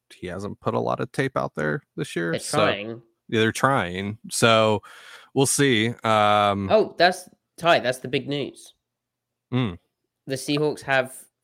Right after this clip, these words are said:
Speaker 2: three players returning from injury.
Speaker 1: Oh, yeah. Yeah. Travis Homer's back. L J Collier's back. Trey Brown's back.
Speaker 2: Yeah.
Speaker 1: Travis
Speaker 2: That's,
Speaker 1: Homer,
Speaker 2: that's cool.
Speaker 1: the, the return of Travis Homer is actually a big deal. Uh, we've talked about this a little bit with the special team stuff.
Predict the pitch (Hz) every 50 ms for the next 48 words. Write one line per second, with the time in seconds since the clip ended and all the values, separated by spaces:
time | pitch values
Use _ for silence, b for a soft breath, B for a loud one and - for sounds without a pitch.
0 | _ _ _ - 135 135 135 127 - - 127 123 123 120 120 120 113 110 - -
1 | 113 - - 127 120 117 117 113 110 - 110 110 117 123 120 - - - - -
2 | _ _ _ _ _ _ _ _ _ _ _ _ _ - 101 98 92 101 104 95
3 | 82 - _ _ _ _ _ - - 104 104 107 92 - - _ _ _ _ _
4 | _ - 123 113 107 107 - - 113 110 113 104 - 120 117 110 - _ _ _
5 | _ _ _ - 117 104 101 101 92 - 101 101 104 107 107 - - 113 113 120
6 | - _ _ _ _ - - 110 95 101 98 104 110 - - 120 123 - - _
7 | _ _ _ _ _ _ _ _ 147 185 190 - - - _ _ B B B B
8 | B B - 165 185 226 240 180 180 175 165 160 143 131 127 160 185 - - -
9 | 113 139 165 165 - 170 151 143 147 139 - 180 208 233 214 - 180 160 143 123
10 | - 143 143 131 120 107 117 117 - - 123 110 101 95 107 98 95 107 104 95
11 | 90 90 - _ _ _ _ _ - 101 95 95 95 92 95 92 92 92 95 95
12 | 98 98 - 87 87 90 - _ 120 117 113 - 123 113 110 - 101 92 87 -
13 | 98 90 - 101 98 101 101 98 87 92 90 90 - - _ _ _ _ _ -
14 | 104 - - - - 113 101 - - - - 117 107 98 - - - 92 80 98
15 | - _